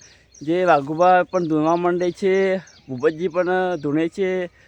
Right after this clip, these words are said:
અને હરિભા પણ ધૂણે છે. તો મિત્રો, આપણે વાત કરીએ વા-,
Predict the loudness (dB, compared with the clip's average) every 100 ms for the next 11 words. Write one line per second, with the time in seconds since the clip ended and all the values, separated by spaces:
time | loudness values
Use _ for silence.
0 | _ -6 -4 0 0 2 2 2 -4 -4
1 | -2 -4 -4 -4 -4 -4 -12 -20 -20 _
2 | -6 -4 0 2 2 0 0 2 2 0
3 | -2 -2 0 -2 -2 -6 -10 -20 -20 _
4 | -6 -4